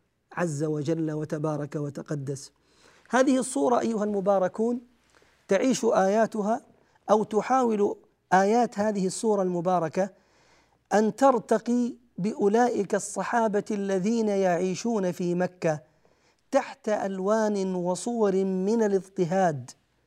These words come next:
والتنكيل والتعذيب على أيدي كفار قريش، لتخبرهم أن ما هم فيه،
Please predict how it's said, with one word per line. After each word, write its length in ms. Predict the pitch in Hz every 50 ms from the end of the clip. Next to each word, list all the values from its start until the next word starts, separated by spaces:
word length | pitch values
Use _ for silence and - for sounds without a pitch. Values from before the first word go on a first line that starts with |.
| _ _ _ _ _ _ -
والتنكيل 1000 | 165 160 - _ - - 170 170 160 - - 196 196 185 175 156 143 131 131 202 - _ _ _ _ _ _ _ _ _ -
والتعذيب 1000 | 165 185 - - _ - 185 165 147 156 156 185 208 208 190 165 143 120 117 - _ _ _ _ _ _ _ -
على 380 | - 170 190 190 196 196 196 - - -
أيدي 400 | 247 247 233 214 185 202 196 180
كفار 580 | - - 196 175 - - 220 220 208 190 185
قريش، 600 | 185 185 190 185 190 196 214 247 233 - - - _ _ _ _ _ _ _ - -
لتخبرهم 1000 | 202 208 - 220 202 - - 190 180 190 262 277 240 202 185 160 175 165 190 - - 233
أن 320 | 240 240 226 226 220 220
ما 180 | 226 240 262 247
هم 220 | 208 226 226 220
فيه، 380 | - - 240 233 262 269 254